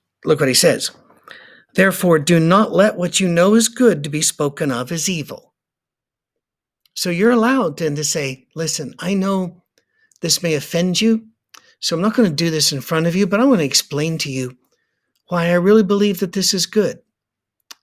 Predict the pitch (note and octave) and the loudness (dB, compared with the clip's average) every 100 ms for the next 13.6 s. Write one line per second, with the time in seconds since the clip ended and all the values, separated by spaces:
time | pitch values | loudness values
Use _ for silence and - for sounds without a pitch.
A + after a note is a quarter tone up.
0 | _ - D3 C#3+ C#3+ C3+ - F3+ C3+ A2 | _ -6 -4 -2 -4 -4 -4 -4 -6 -8
1 | - _ _ _ _ _ _ _ _ _ | -20 _ _ _ _ _ _ _ _ _
2 | - - C3 B2+ D3+ D3 C#3+ D3 D#3 D3 | -20 -12 -8 -2 0 0 -2 -2 0 -2
3 | C#3+ B2+ A#2 C3 B2+ B2 D3+ B2 B2 D#3 | -2 -4 -4 -4 -6 -4 -6 -6 -6 -8
4 | C#3+ C3+ C#3+ A2+ A2+ - _ _ _ _ | -8 -6 -6 -4 -6 -10 _ _ _ _
5 | _ _ _ _ _ - C#3+ E3 C#3+ D#3+ | _ _ _ _ _ -10 -6 -2 0 0
6 | D3 - D#3+ C#3+ D#3+ C#3 - - - - | 0 -2 -2 0 0 0 0 -4 -20 -20
7 | - F3 C#3+ A#2+ D#3+ D#3 D3+ C#3+ D#3+ F#3 | -4 0 0 0 2 2 2 0 2 2
8 | G#3 F3 D#3+ D3+ D#3 E3 D3 D#3+ C3 B2+ | 4 2 4 4 4 0 -2 -2 -2 -2
9 | C3 _ _ - D#3 D3 - - - A#2 | -6 _ _ -6 -4 -4 -8 -10 -8 -6
10 | - - A#2 B2+ B2+ C3+ C3 D#3 C#3+ C3 | -4 -6 -8 -8 -4 -6 -2 -2 0 0
11 | C3+ C3 C3+ - - - _ - C3 A#2+ | 0 -2 -4 -14 -20 -20 _ -14 -12 -10
12 | C3 B2+ - D3 - B2+ - C#3 C3 C3+ | -12 -8 -4 -2 -2 -6 -8 -6 -4 -4
13 | B2+ B2 A#2 A2+ A#2 | -6 -6 -6 -8 -8